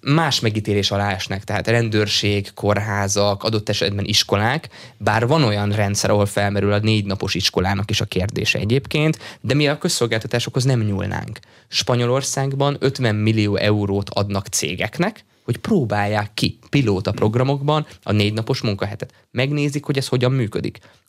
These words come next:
A Magyar Tudományos Akadémia lendület programjában éppen vizsgálják. Skóciában, Új-Zélandban tesztelik. Azt mutatják a kutatások egyébként, hogy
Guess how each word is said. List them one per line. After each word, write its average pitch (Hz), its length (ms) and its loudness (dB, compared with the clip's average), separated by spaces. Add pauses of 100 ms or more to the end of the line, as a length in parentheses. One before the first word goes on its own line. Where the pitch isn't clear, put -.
A 104 80 -6
Magyar 113 440 2
Tudományos 98 520 2
Akadémia 120 580 2
lendület 107 580 0
programjában 113 760 -2 (100)
éppen 101 380 0
vizsgálják. 67 640 -2 (320)
Skóciában, 139 920 -2 (160)
Új-Zélandban 117 960 0
tesztelik. - 580 -4 (360)
Azt 127 280 0
mutatják 101 460 -2
a - 40 -4
kutatások - 600 -4
egyébként, 120 480 -2
hogy 107 220 -2